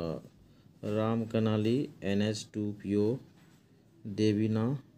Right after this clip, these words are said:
निरसा, धनबाद, ये एड्रेस है आपका। इस पे आप, अ, एप्लीकेशन सेंड कर दें, है ना। और ये फर्दर डिटेल के लिए भी यहाँ पे कॉल भी कर सकते हैं, मोबाइल नंबर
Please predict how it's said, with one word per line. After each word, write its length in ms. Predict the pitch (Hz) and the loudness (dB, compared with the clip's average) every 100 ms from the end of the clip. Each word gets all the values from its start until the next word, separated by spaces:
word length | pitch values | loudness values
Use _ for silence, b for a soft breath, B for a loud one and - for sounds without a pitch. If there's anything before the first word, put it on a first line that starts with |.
| - | -8
निरसा, 520 | 101 101 - 104 135 110 | -4 -4 -2 -2 -2 -2
धनबाद, 460 | 107 98 95 117 - _ - - - - | 0 2 0 -2 -6 _ -20 -20 -20 -10
ये 180 | 110 95 | -6 -4
एड्रेस 460 | 92 95 101 104 | -4 0 0 0
है 80 | 110 | -2
आपका। 320 | 104 117 135 - | -4 -6 -10 -10
इस 120 | 110 | -12
पे 160 | - 104 | -8 -6
आप, 280 | 98 - | -8 -6
अ, 960 | 92 90 101 - - - - - - - | -6 -6 -8 -16 -20 -20 -20 -20 -18 -14
एप्लीकेशन 520 | - 104 101 101 117 | -6 -6 -4 -4 -4
सेंड 300 | 110 104 104 | 0 2 2
कर 180 | 104 104 | 0 -2
दें, 160 | 104 127 | -2 -4
है 420 | 127 - - 131 | -6 -14 -10 -8
ना। 160 | 110 104 - - - | -8 -10 -20 -20 -16
और 180 | 92 95 | -10 -8
ये 180 | 90 101 - B B B B - - | -8 -8 -14 B B B B -20 -8
फर्दर 300 | 107 98 110 | -6 0 0
डिटेल 340 | 107 104 110 | 2 2 0
के 80 | 107 | 2
लिए 200 | 107 107 | 2 2
भी 160 | 107 110 | 2 2
यहाँ 220 | 110 110 | 4 2
पे 140 | 107 | 2
कॉल 280 | 113 104 107 | 2 6 6
भी 120 | 110 | 4
कर 140 | 110 110 | 2 0
सकते 340 | 110 110 - | 2 -4 -4
हैं, 140 | 120 135 | -6 -4
मोबाइल 340 | 104 101 101 | -2 0 0
नंबर 280 | 101 101 | 0 -2